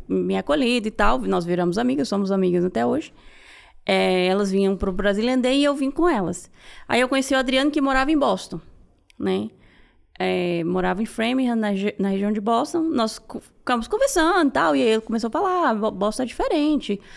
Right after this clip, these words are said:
Boston tem, tem coisa brasileira, tem loja brasileira." E lá não tinha. "Ah, ainda, vó, eu, vem, vem pra cá pra você conhecer a região daqui também. Vem passear aqui, não fica só na Virgínia." E eu sempre,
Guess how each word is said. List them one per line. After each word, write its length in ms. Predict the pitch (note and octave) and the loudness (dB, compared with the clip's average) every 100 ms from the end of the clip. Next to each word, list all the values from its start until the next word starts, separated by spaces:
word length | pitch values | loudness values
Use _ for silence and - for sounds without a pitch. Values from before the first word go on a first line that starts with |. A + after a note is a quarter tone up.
| - - G3+ | -20 -12 -2
Boston 300 | G3+ G3+ B3 | -2 0 -2
tem, 280 | B3+ B3+ | 0 0
tem 640 | G#3+ A#3+ A#3+ A#3 A3 G#3+ G3 | 0 0 2 2 2 0 0
coisa 200 | G#3 G3+ | 0 0
brasileira, 600 | G#3+ B3 G4+ C#4+ C4 A3 | 0 0 2 2 2 0
tem 120 | G#3 | 0
loja 180 | G3 G3 | -2 -2
brasileira." 760 | G#3 B3+ C#4 A#3 A#3+ G3+ F#3+ - - - - | -4 -2 -2 0 0 0 -2 -6 -20 -20 -10
E 60 | G#3 | 0
lá 200 | A3 B3+ | 2 2
não 240 | C4+ D4+ | 2 2
tinha. 420 | - D4+ C4+ G3+ G#3+ | 2 2 2 2 2
"Ah, 360 | C#4+ A#3 G3 - - G2+ | 2 0 -2 -6 -8 -4
ainda, 280 | B3+ B3 | -2 -2
vó, 340 | A3+ C4+ G3+ F3 E3 - - | 0 2 2 4 4 4 0
eu, 120 | G3+ | 0
vem, 500 | F3 E3 A#3 E4+ D#4 | -2 -2 2 2 2
vem 160 | C4+ D4+ | 0 0
pra 140 | D#4 | -2
cá 120 | D4 | -2
pra 120 | C4+ C4 | 0 0
você 180 | C#4 | 0
conhecer 300 | C4+ D4+ D4+ | 0 -2 0
a 40 | D#4 | 2
região 280 | D#4 D#4 D4+ | 2 2 0
daqui 180 | D4+ | -2
também. 420 | D4 G4+ G4 G4 C4+ - - - | -2 0 2 2 0 -6 -18 -6
Vem 140 | G#3 G#3+ | -2 0
passear 280 | A3 B3 C4+ | 0 -2 -2
aqui, 160 | D4+ | 0
não 80 | A3+ | -2
fica 240 | G3+ A3 | -2 -4
só 160 | A3+ C4 | -2 -2
na 80 | E4 | 0
Virgínia." 400 | A3 F3 F3 - _ - - - _ _ _ _ _ | 0 0 -2 -2 _ -20 -20 -20 _ _ _ _ _
E 160 | - D#4+ | -2 2
eu 140 | C#4+ | 2
sempre, 320 | C4+ C4 E4+ | 2 -2 -2